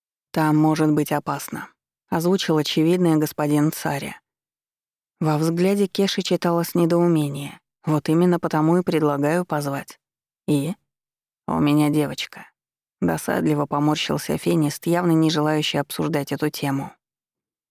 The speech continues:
«О, оружие в тылу. Тебя мой опыт ничему не научил, Царя.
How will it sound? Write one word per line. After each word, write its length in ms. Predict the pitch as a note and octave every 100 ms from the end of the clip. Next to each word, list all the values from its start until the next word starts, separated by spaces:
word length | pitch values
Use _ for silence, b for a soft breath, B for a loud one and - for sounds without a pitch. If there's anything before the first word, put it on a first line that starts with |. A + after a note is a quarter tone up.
| _ _ _ _ _
«О, 500 | - D#3 D3+ D#3+ D3+ C#3+ _
оружие 540 | - D#3+ E3 E3 E3+ D3+
в 80 | -
тылу. 420 | D3+ D3 D#3+ F#3 _ _ _ _ _ _ _ _ _ _ _
Тебя 380 | - D3+ D#3 D#3+
мой 200 | D#3+ D#3
опыт 380 | D#3 D3+ D3+ D#3+
ничему 380 | D3 - F3
не 120 | F#3 D3+
научил, 520 | C#3 C#3+ - D3+ D#3+
Царя. 500 | - - C#3 -